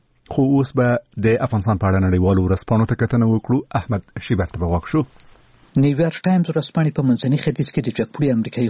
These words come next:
Speaker 2: قومندان خبرې راخیستې دي چې د سه شنبې په ورځ یې وویل د متحده ایالتونو لپاره به ډېره سخته وي چې د سپتمبر تر یولسمې وروسته چې امریکایي ځواکونه له افغانستانه وځي، د القاعده په څېر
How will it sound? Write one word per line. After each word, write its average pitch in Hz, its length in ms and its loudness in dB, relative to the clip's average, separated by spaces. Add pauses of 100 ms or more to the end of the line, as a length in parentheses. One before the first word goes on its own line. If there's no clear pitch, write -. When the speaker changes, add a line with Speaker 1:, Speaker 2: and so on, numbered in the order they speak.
Speaker 2:
قومندان 113 440 0
خبرې 120 360 -2
راخیستې 170 480 -2
دي 170 160 2
چې - 120 -4
د - 100 -2
سه 151 180 -2
شنبې 135 320 0
په - 80 -2
ورځ 131 180 -2
یې 135 100 0
وویل 127 260 2 (500)
د 123 140 2
متحده 156 380 -2
ایالتونو 151 460 0
لپاره 135 300 -2
به 127 120 0
ډېره 110 180 0 (100)
سخته 160 340 -2
وي 170 80 0 (380)
چې - 140 -2
د - 100 0
سپتمبر 170 480 0 (100)
تر 147 140 0
یولسمې 113 500 0
وروسته 135 380 -2 (440)
چې - 80 -2 (120)
امریکایي 120 400 0
ځواکونه 123 400 0
له 113 120 -2
افغانستانه 117 540 -2
وځي، 143 260 0 (380)
د - 20 0 (120)
القاعده 135 400 0
په - 100 -20
څېر - 160 -2